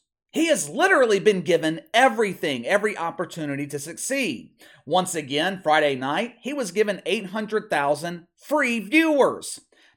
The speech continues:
Nice percentage of those falling in the key demo. What did he do with another free gift? <laughs> He found a new way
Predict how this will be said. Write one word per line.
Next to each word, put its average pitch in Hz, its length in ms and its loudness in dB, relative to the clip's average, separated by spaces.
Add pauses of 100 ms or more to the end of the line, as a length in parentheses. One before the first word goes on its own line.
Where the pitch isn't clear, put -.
Nice 151 320 -6
percentage 175 580 -10
of 160 140 -8
those 196 340 2
falling 147 380 2
in 147 40 -8
the 147 80 -8
key 135 280 -12
demo. 202 580 -2 (460)
What 147 320 -4
did 175 140 -6
he 190 200 -10
do 165 320 -4
with 196 180 -4
another 151 380 -2
free 196 360 -6
gift? 214 600 -2 (1300)
<laughs> - 140 -14 (4000)
He 294 160 2
found 381 380 4
a 320 60 4
new 330 360 0
way 196 580 2